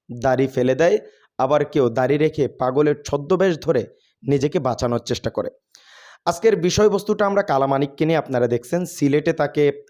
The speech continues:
আদালতে নেওয়ার সময় তার সাথে যে কর্মকাণ্ডগুলো ঘটেছে এ ব্যাপারে, এবং তাকে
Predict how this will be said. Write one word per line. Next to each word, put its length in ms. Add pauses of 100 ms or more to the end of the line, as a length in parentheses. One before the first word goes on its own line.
আদালতে 420
নেওয়ার 340
সময় 200
তার 160
সাথে 340
যে 140
কর্মকাণ্ডগুলো 800
ঘটেছে 460 (600)
এ 80
ব্যাপারে, 380
এবং 160 (120)
তাকে 260